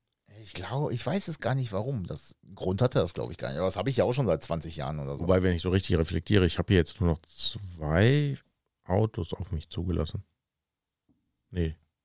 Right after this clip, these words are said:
Speaker 2: drei.
Speaker 1: Ich weiß noch, dass ich, das war, ich glaub, das ist noch so außer Lehre mehr oder weniger entstanden, weil ich dann irgendwann ein Winterauto hatte. Und dann habe ich halt immer Sommer-Winterauto gehabt,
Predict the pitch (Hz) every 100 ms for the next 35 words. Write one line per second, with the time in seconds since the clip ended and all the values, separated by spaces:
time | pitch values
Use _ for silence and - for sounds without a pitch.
0 | _ - 90 87 - _ _ _ _ _
1 | - - 113 147 185 147 135 139 - -
2 | 101 98 95 98 - 98 - 82 - -
3 | 101 110 127 110 117 117 117 117 113 -
4 | 117 117 104 107 117 175 202 95 85 85
5 | 90 90 85 64 90 - - 92 92 90
6 | 90 90 90 92 95 95 - 127 107 98
7 | 82 101 117 160 - 87 170 180 - 254
8 | _ _ _ _ _ _ 98 101 113 123
9 | 120 113 123 135 131 120 113 - 107 117
10 | 127 92 120 170 87 95 190 92 185 226
11 | -